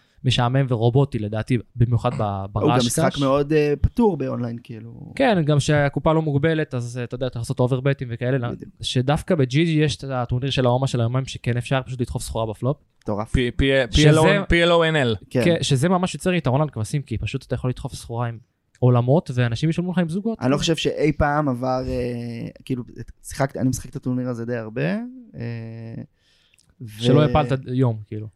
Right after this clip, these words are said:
Speaker 2: לא, זה, קודם כל נכון, אבל גם, אה, זה מדהים לראות שתמיד באורביט הראשון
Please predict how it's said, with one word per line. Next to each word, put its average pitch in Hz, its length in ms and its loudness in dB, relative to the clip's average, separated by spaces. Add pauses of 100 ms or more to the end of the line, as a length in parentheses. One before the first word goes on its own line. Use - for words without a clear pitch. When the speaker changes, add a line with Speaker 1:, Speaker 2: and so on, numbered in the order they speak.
Speaker 2:
לא, - 260 2
זה, 147 80 4 (380)
קודם 202 200 2
כל 151 140 0
נכון, 131 520 -2 (200)
אבל 123 360 -2
גם, 127 280 -2
אה, 123 420 -6 (1300)
זה 127 140 -4
מדהים 147 400 4
לראות 151 340 2
שתמיד 143 800 0
באורביט 139 420 2
הראשון 131 420 -4